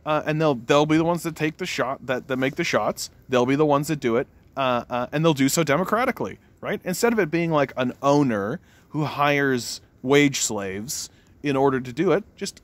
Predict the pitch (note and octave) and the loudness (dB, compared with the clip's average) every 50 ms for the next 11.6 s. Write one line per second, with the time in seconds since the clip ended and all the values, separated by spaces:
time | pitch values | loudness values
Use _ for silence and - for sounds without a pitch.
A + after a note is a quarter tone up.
0 | _ - D#3+ E3 F3+ G3+ F3+ G3+ G3 F#3+ E3 F3+ E3+ E3 E3+ D#3+ D#3 D#3 D3 D3 | _ -2 -2 0 0 2 2 0 0 2 0 0 -2 -2 0 2 4 4 4 2
1 | D3+ D3+ D#3 C#3 - - C3 B2+ - - - B2+ - - - D3 D3 C3+ B2 A2 | 0 -4 -4 -4 -2 -4 -4 -4 -4 -8 -8 -8 -8 -6 -2 0 2 2 2 2
2 | G2+ G#2+ C3+ D#3 - - - _ - - - - - B2 A#2+ A#2 A#2 A2+ A#2 A#2+ | 0 -2 -6 -8 -12 -20 -20 _ -20 -20 -18 -4 0 2 4 4 2 2 -2 -8
3 | - - - - - A2+ B2+ C3 B2+ - - - - - B2+ A#2+ A#2 A#2+ A#2+ A#2+ | -16 -20 -20 -18 -6 0 0 0 0 0 -6 -10 -2 0 0 2 2 2 0 0
4 | A2 A#2+ A#2 A2+ A2+ A2+ - A#2 A#2 A2+ A2 A2 A2 G#2 G2+ G2+ G2+ - - - | 2 4 4 4 2 0 -2 -4 -4 -2 -2 -2 -2 -2 -4 -4 -6 -8 -12 -20
5 | - - A2+ A2 G#2 G2+ G2 F#2 F#2 F#2 - - - - - C#3 B2 F#2+ - - | -14 -6 -4 -2 -2 0 -2 -2 -4 -6 -8 -8 -12 -6 -4 -2 -2 -2 -4 -8
6 | - - - - - - - - - - - - - - - - C#3 C#3 D3 D#3 | -10 -12 -14 -18 -20 -20 -20 -20 -20 -20 -20 -20 -18 -16 -2 0 2 2 2 2
7 | - - F3+ F3 E3 D3 - - - - - - - - - - - - - - | 2 2 4 4 4 2 -2 -8 -14 -16 -18 -18 -18 -18 -20 -20 -20 -20 -4 0
8 | D3 E3+ F3+ F3 - G3+ F3+ D#3+ D#3+ D3 C3+ C#3 - - D#3 C#3+ C#3+ C3+ - - | 4 4 4 4 2 0 -2 -2 -4 -6 -6 -4 0 0 2 2 2 0 -2 -4
9 | D3 B2+ C3+ B2 A#2+ B2 - - D3+ C3+ C#3 C3 C3 B2 - C3+ C3 B2+ - - | -4 -2 -2 -4 -4 -4 -2 -2 0 0 0 0 0 0 0 0 0 0 0 -2
10 | - C#3 - - C#3+ C3 B2 A#2+ B2 A#2+ - G#2+ G2 F#2 F2 - - - - - | -2 -4 -2 0 0 2 2 2 0 0 -2 -4 -4 -4 -6 -10 -14 -18 -18 -20
11 | - - - - - C#3+ B2+ B2 B2 A#2 - | -20 -20 -16 -6 0 2 4 4 4 2 0